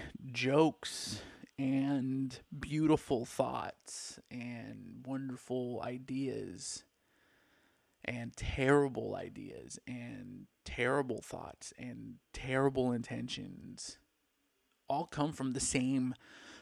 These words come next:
place for a lot of people. And so you have to allow people, we have to allow people to make and create and say crazy shit and do crazy shit. It's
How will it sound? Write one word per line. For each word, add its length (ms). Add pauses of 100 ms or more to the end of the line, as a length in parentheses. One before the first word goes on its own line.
place 260
for 140
a 80
lot 160
of 140
people. 520 (240)
And 140
so 120
you 140
have 380
to 200
allow 600
people, 460
we 140
have 360
to 180
allow 240
people 340
to 160
make 600 (100)
and 100
create 540 (360)
and 520 (1160)
say 560
crazy 800
shit 600
and 240
do 280
crazy 800
shit. 580
It's 240